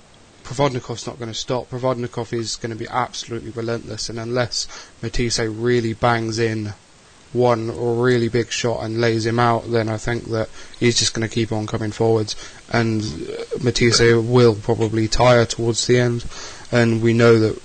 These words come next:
Provodnikov really doesn't tire. He just keeps going, and he keeps winging in the punches, and he keeps going, and I think that Matisse will try and box him.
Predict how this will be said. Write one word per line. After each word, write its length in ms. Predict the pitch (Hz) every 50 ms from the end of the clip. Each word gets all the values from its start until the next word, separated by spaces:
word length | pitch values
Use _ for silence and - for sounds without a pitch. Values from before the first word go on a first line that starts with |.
| - -
Provodnikov 580 | - - - - 113 110 113 104 - 104 113 113
really 200 | 117 110 107 107
doesn't 320 | 110 110 107 110 104 -
tire. 460 | - - 117 113 110 107 107 107 110 113
He 180 | - 113 113
just 340 | 104 - 120 113 107 - -
keeps 220 | - 120 110 -
going, 360 | - - 117 110 110 113 110 110
and 180 | 107 110 107
he 160 | - - 113
keeps 280 | 113 120 120 117 - -
winging 300 | - 123 120 120 117 113
in 120 | 117 117
the 60 | 113 -
punches, 540 | - 123 117 113 - - 120 120 113 - - - - - - - - - -
and 160 | - 120 117 113
he 100 | 120 117
keeps 400 | - - - 120 113 - - -
going, 460 | - 117 117 117 117 117 113 117 117
and 520 | - 117 117 113 113 110 110 113 107 - - - - - - -
I 120 | 123 120
think 280 | 117 - - 120 117 -
that 280 | 113 117 113 110 104 - - - - - - - - - - - - - -
Matisse 420 | - 117 - 131 120 107 - 120 117
will 240 | 110 120 120 117
try 200 | - - 123 113
and 140 | 113 113 104
box 360 | - 123 127 - - - -
him. 260 | - 131 131 131 135